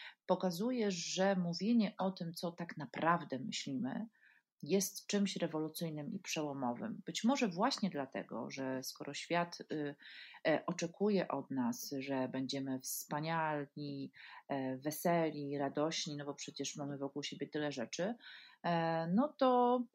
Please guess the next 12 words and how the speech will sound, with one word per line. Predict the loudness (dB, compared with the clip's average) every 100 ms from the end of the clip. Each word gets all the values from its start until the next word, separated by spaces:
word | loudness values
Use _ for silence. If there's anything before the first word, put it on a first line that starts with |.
| -2
mm, | 4 6 6 4 2 2
mówienie | 2 4 6 4
o | 2
tym, | -4 -8
że | -6
tak | -6 -4
jednak | -4 -2 -4 -4
nie | -4 -4
jest, | -4 -4 -4 -4 -2
jest, | -4 -6 -4 0 0 -2
no, | -4 -4
takim, | -4 -8 -12 -10 -8 -10